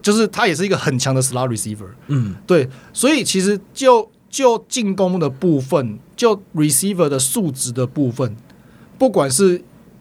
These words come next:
Speaker 1: 有没有外援，其实他们呈现出来的结果，我觉得都还不差。
Speaker 2: 嗯。
Speaker 1: 问题在于 O-line 撑不久，所以，然后再来就是两边不，毕竟不是，各自不是，呃，原生球队的搭档。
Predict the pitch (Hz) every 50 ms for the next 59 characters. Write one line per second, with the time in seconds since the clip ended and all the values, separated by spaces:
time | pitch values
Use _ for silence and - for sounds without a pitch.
0 | - 165 151 131 135 160 175 139 131 147 160 147 131 113 107 101 98 - - 127
1 | 127 135 147 135 131 175 196 180 147 131 - 127 127 147 165 147 127 160 143 123
2 | 127 - 117 113 123 127 110 107 104 - 117 117 117 - 135 131 131 104 98 -
3 | - 113 - - - - 113 95 92 95 - - - - - - - 143 131 123
4 | 107 95 78 - 330 262 208 - - 160 147 135 - 214 180 143 131 123 120 117
5 | 120 123 - - 170 165 175 175 156 131 - - 139 131 131 131 - - - 98
6 | - - - - - - - - - - - 220 208 190 165 - _ _ - 156
7 | 147 175 202 196 175 196 175 156 143 151 156 170 165 143 131 131 120 120 120 160
8 | 160 160 135 - - 127 127 131 - - 180 160 170 156 131 139 139 131 - 151
9 | 147 139 131 - 175 156 143 - 160 131 131 139 127 - - 147 139 131 127 117
10 | 117 - - 127 120 113 113 113 113 110 110 107 110 107 - 131 135 131 131 139
11 | 139 135 123 127 110 107 143 123 117 113 107 104 - - - 107 113 120 - 107
12 | 90